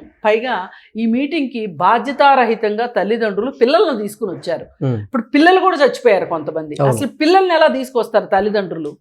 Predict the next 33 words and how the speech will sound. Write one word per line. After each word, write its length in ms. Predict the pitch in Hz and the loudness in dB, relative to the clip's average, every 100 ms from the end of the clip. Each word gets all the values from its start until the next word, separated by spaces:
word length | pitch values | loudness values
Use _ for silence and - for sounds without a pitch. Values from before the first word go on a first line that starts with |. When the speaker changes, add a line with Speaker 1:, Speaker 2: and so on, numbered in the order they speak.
| 151 | -4
Speaker 2:
మ్మ్. 200 | 131 104 107 _ _ _ _ _ _ _ _ _ _ _ | -4 -4 -12 _ _ _ _ _ _ _ _ _ _ _
Speaker 1:
అసలు 640 | - 320 359 320 285 285 - 240 | 0 4 4 4 2 0 -2 2
మీకు 260 | 285 269 | 2 6
రోడ్ 260 | - 285 294 | 8 8 6
షో 120 | - | 0
చేయాల్సిన 500 | 349 277 254 240 233 | 0 2 2 0 -2
అవసరం 320 | 214 226 233 | -6 -4 -4
ఏంటి? 400 | 214 214 214 214 - - - - - | -2 -6 -8 -12 -16 -20 -16 -8 -4
ఈ, 60 | |
ఈ, 460 | 247 240 240 220 240 | -2 -2 -2 0 0
ఈ 40 | |
బలుపు 380 | 233 185 254 311 | 4 4 4 2
దేనికి 360 | 254 247 269 269 | 2 2 2 0
అసలు? 400 | 226 214 208 226 - | 0 0 0 -2 -6
Speaker 2:
మ్మ్. 260 | 147 135 110 - | -6 -4 -6 -4
Speaker 1:
మీ 80 | 226 | -2
బలం 340 | 214 196 247 302 | 2 4 4 2
చూపించుకోవాలి 840 | 294 254 254 - 240 202 208 196 | 0 -2 -4 0 2 4 4 2
అంటే 400 | 180 - 320 349 - - - | 2 0 0 -2 -12 -6 2
ఒక, 160 | 208 | 2
ఒక 220 | 202 190 196 185 180 185 180 170 175 151 196 | 2 0 2 2 2 2 0 -2 -6 -4 0
పదివేల 340 | 175 226 262 | 2 2 2
మంది 260 | 233 196 175 | 0 -2 -2
వస్తారనో, 500 | 165 180 165 170 233 | -2 -2 -2 -4 -2
ఇరవై 340 | 190 196 240 | 0 4 4
వేల 200 | 240 220 | 4 2
మంది 240 | 190 170 | 0 -4
వస్తారనో 560 | 165 165 175 160 160 220 | -6 -2 -2 -2 -2 -4
మీరు 240 | 311 269 | -2 -2
గవర్నమెంట్కి 580 | 254 214 247 285 269 269 | 0 2 2 2 -2 0
ఒక 160 | 254 - | 0 0
అప్లికేషన్ 520 | 196 269 277 240 214 | -4 0 0 0 -2
పెట్టుకోవాలి. 520 | 175 - 170 147 139 | -10 -6 -2 -2 -2